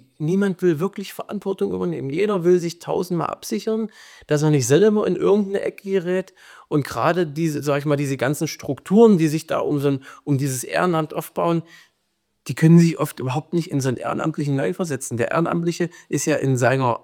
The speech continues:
Arbeit, die er hauptberuflich macht, schon wahnsinnig gebunden. Ja, durch solche Sachen, die du grad gesagt hast.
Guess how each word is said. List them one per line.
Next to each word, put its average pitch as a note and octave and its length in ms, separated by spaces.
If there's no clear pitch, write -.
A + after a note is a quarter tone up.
Arbeit, G3+ 560
die D3+ 80
er - 260
hauptberuflich F#3 640
macht, - 300
schon D#3+ 160
wahnsinnig E3+ 540
gebunden. G3+ 640
Ja, D#3 180
durch C#3+ 240
solche D3+ 220
Sachen, D#3 260
die C#3+ 100
du E3 120
grad G3 280
gesagt G3+ 360
hast. A3 220